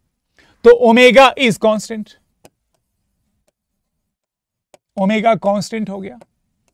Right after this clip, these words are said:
इसी को कहते हैं यूनिफॉर्म सर्कुलर मोशन, यूनिफॉर्म सर-, बस इतना ही अभी समझना है। यूनिफॉर्म स-,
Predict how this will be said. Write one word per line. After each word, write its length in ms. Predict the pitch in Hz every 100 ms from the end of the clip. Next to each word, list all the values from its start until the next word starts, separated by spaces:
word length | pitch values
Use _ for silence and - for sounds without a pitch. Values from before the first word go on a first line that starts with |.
| _ _ _ _ _ -
इसी 240 | 269 302
को 100 | 302
कहते 340 | 240 226 220 226
हैं 260 | 214 269 262 160
यूनिफॉर्म 720 | 214 233 196 - 240 240 233
सर्कुलर 500 | 220 220 - 214 202
मोशन, 400 | 190 170 151 113 _ _ _ _ _ _ _ _ _ _ _ _ _ _ -
यूनिफॉर्म 880 | 180 220 226 233 151 - 220 233 226
सर-, 200 | 190 214
बस 180 | 190 240
इतना 200 | 262 277
ही 120 | 285
अभी 180 | 285 262
समझना 360 | 196 214 160 151
है। 160 | 135 _ _ _ _
यूनिफॉर्म 520 | 170 190 202 220 247
स-, 100 | 247